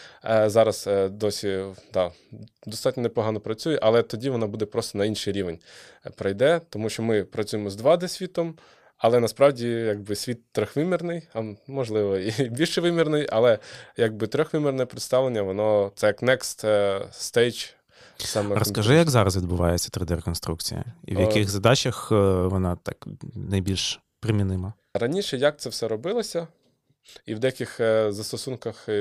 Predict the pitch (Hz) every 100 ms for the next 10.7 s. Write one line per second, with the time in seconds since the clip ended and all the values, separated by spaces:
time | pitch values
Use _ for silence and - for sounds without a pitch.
0 | 101 101 98 101 101 107 110 101 - 92
1 | 92 92 - 104 113 107 - 101 95 95
2 | - - - - - 196 185 - - -
3 | - _ - 143 139 107 98 - 92 92
4 | 92 - - 117 110 107 104 113 147 -
5 | - 117 113 165 - 131 123 113 113 117
6 | - 113 107 117 - 110 104 - 120 107
7 | - 107 123 156 165 - - - - 127
8 | 127 190 170 135 110 120 117 - 151 180
9 | 165 160 - - - - 117 - 139 131
10 | 113 127 120 113 104 101